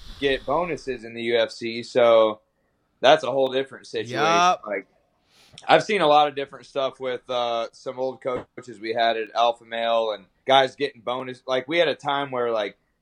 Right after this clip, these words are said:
Speaker 1: T J, Chad, Faber, Benavidez were all getting bonus money, all, like, almost every fight. And the coach wanted bonus money too, and it wasn't part of the deal.
Speaker 2: Yeah.
Speaker 1: And it, it gets tricky in there, that's for sure.
Speaker 2: Uh.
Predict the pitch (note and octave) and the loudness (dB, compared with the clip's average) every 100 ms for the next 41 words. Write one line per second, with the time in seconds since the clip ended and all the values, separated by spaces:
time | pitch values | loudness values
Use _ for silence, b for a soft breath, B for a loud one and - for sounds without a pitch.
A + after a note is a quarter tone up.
0 | - E3 D#3+ C3+ C3 A#2 G#2+ - D3+ C3 | -18 -10 -6 2 4 4 0 0 2 4
1 | A#2 G#2+ - D3+ C#3+ A#2+ A2 G2 C#3+ C3+ | 2 -2 -4 0 0 0 -6 -6 -6 -6
2 | C#3 C3 B2 G2+ - C3+ C#3 C3+ B2+ A#2+ | -4 -2 -4 -6 -2 2 2 0 -6 -8
3 | A#2+ C3 B2+ A#2 - B2 A#2 A2+ A2+ A#2 | -6 -4 -6 -14 -14 -10 -8 -10 -6 2
4 | C3 C3 A2+ G#2+ B2 B2 - C3+ A#2 G#2 | 2 2 -4 -6 -6 -6 -4 -2 -2 -6
5 | - C3+ A#2 G#2 _ _ _ _ _ B2 | 0 2 2 0 _ _ _ _ _ -2
6 | C3 B2+ B2 A#2+ A#2 - _ B2 A#2 D3+ | 0 -2 -4 -6 -14 -18 _ -8 2 4
7 | C#3 - C3+ B2+ A#2 A#2 G2+ _ _ - | 4 0 -2 -2 -2 -4 -8 _ _ -2
8 | C3+ F#3 C#3 - C3 B2 A2+ - E3+ D3+ | 0 0 -2 -6 -6 -6 -8 -2 0 2
9 | B2+ A#2+ G#2+ A#2+ A#2 G#2+ A#2+ A2+ F#2+ G#2+ | 0 -2 -4 -4 -4 -2 0 0 -4 -6
10 | A#2+ G#2 F#2+ _ _ _ _ _ A#2 B2+ | -4 -2 -6 _ _ _ _ _ -16 -12
11 | C3 A#2+ A#2+ - _ - - B2 A#2+ B2+ | -8 -6 -6 -8 _ -20 -2 0 4 2
12 | - - B2 A2+ G#2+ G2+ G2+ G#2 G2+ G#2 | 2 0 0 0 -2 -2 -2 -2 0 0
13 | G#2 G2 - G#2+ G#2 F#2+ C3 C3+ C3 A#2+ | -2 -10 -6 -2 -2 -4 -8 -12 -12 -14
14 | G#2+ F2+ | -14 -18